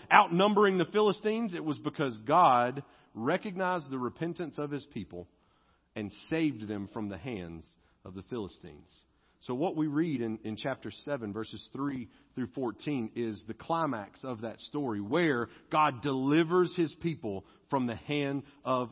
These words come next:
the Philistines. And there was peace throughout all the region after this great battle. And it was so incredible that between Mizpah and Shin, we fir-, we find this term. One of the first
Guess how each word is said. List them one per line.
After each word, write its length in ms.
the 180
Philistines. 480
And 160
there 140
was 200
peace 440
throughout 380
all 400
the 100
region 500
after 480
this 320
great 500
battle. 480
And 100
it 80
was 140
so 260
incredible 680
that 160
between 720
Mizpah 460
and 200
Shin, 680
we 120
fir-, 240
we 240
find 360
this 200
term. 380
One 120
of 80
the 60
first 320